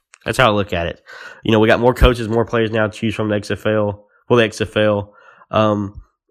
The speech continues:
and we got more fans. I wanna welcome the A A F fans. If y'all wanna watch X F L, y-,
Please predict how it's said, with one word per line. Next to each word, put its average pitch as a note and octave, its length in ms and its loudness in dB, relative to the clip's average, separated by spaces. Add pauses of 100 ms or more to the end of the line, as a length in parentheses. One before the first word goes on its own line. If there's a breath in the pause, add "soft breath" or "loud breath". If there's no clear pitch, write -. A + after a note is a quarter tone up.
(100)
and C3 240 0
we D#3 100 -2
got E3 160 2
more D3 140 0
fans. B2 320 0
I A#2+ 60 0
wanna D#3+ 160 2
welcome C#3 360 0
the A#2 60 0
A A#2 200 2
A A#2 60 0
F A2 120 -4
fans. A2+ 520 -4
If G#2 120 -6
y'all A2+ 180 2
wanna A#2 140 0
watch A2 200 0
X G2+ 160 -6
F G2+ 140 -8
L, G2+ 460 -4 (400 soft breath)
y-, - 320 -16